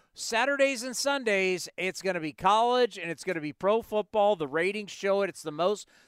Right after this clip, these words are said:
they're the most watched television shows every year in the United States. It's like,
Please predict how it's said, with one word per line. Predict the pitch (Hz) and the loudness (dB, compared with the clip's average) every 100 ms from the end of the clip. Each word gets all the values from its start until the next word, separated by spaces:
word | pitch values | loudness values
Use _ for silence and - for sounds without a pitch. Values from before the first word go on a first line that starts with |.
| - | -4
they're | 180 | -2
the | 202 | 0
most | 202 233 - | 2 2 0
watched | 208 208 214 - | 2 2 2 0
television | 196 220 202 185 202 | 2 2 0 -6 -10
shows | - 190 196 165 | -6 -2 -2 -2
every | 190 208 | -4 -4
year | 185 185 | -2 -4
in | 196 | -4
the | 190 | -6
United | 190 196 202 | -4 -2 -4
States. | - 214 226 190 | -4 -4 -4 -4
It's | 135 156 | -8 -4
like, | 151 | -4